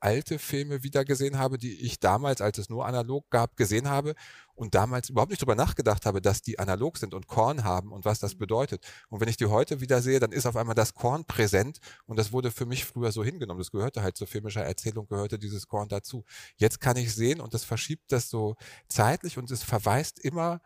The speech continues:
Speaker 1: auf die Materialität, auf der es hergestellt ist.
Speaker 2: Mhm.
Speaker 1: Das ist beim Digitalen ja eigentlich auch so, nur wir denken das nicht mit, ne? Weil das uns so dermaßen umgibt, dass es einfach, das sind halt die bewegten Bilder, die sehen so aus. Ne? Und welche Bedingungen die haben,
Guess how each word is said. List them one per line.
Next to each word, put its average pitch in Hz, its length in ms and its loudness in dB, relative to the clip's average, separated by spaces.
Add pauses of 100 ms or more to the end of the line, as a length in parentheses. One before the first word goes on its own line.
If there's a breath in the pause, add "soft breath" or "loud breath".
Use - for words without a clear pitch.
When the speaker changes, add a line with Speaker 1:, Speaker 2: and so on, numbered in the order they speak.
(240 soft breath)
Speaker 1:
auf 127 180 -4
die 135 120 -4
Materialität, 123 680 0
auf 123 120 -4
der 120 120 2
es 120 120 0
hergestellt 120 540 0
ist. - 300 -8 (180)
Speaker 2:
Mhm. 175 280 -14
Speaker 1:
Das 104 140 -4
ist 131 160 -2
beim 120 160 2
Digitalen 123 420 2
ja 117 100 -2
eigentlich 107 200 -2
auch 175 200 2
so, 110 340 -4 (120)
nur 117 200 -2
wir 120 80 4
denken 131 360 2
das 123 180 0
nicht 120 180 0
mit, - 280 -6
ne? 127 160 -4
Weil 104 100 2
das 107 140 0
uns 113 140 -6
so 120 80 -2
dermaßen 139 480 2
umgibt, 113 420 -8
dass 113 80 0
es 120 120 -6
einfach, 117 300 -2 (240 loud breath)
das 107 220 2
sind 135 200 -4
halt 120 200 0
die 123 80 -4
bewegten 120 440 -4
Bilder, 127 220 0
die 101 140 0
sehen 107 220 -4
so 113 120 -6
aus. 101 460 -4
Ne? 101 120 -16
Und 90 180 -12
welche 95 260 0
Bedingungen 95 580 -6
die 107 140 -4
haben, 107 280 -2